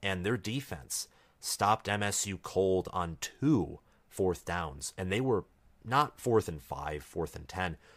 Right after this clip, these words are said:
fourth and one or fourth and two. I think both of them were fourth and one, maybe one was fourth and inches. And Central Michigan got immediate penetration on the interior,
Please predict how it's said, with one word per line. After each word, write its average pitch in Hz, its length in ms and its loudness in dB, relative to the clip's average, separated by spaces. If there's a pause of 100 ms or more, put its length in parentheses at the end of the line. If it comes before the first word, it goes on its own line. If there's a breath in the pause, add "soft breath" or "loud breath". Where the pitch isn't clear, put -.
(160 loud breath)
fourth 202 360 4
and 82 260 0
one 76 400 -2 (260)
or 98 60 0
fourth 107 360 2
and 80 160 -6
two. 78 300 -4 (580)
I 113 80 0
think 135 300 -2
both 110 260 2
of 85 100 -6
them 82 140 -4
were 80 120 -4
fourth 92 360 0
and 78 140 -6
one, 80 300 -2
maybe 82 240 -6
one 80 260 -6
was 73 140 -4
fourth 82 320 -4
and 76 100 -10
inches. - 400 -10 (460 loud breath)
And 113 180 0
Central 117 320 2
Michigan 101 400 0
got 87 240 0 (160)
immediate 104 640 -4
penetration 92 640 -2
on 85 140 -2
the 85 140 -6
interior, 78 600 -6